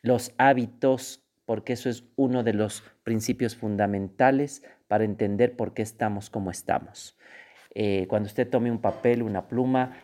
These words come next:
revise hábitos, comportamientos, emociones, creencias,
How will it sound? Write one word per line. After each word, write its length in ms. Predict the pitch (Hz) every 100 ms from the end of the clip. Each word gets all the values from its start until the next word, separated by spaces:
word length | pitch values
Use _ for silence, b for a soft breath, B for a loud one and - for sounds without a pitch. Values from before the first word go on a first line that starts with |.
| B
revise 840 | 110 110 113 117 120 - 139 - -
hábitos, 540 | 113 123 131 127 131
comportamientos, 1080 | - 107 110 98 107 101 113 131 127 135 120
emociones, 800 | 110 101 98 - 123 120 123 120
creencias, 920 | - 104 104 120 127 - 131 127 123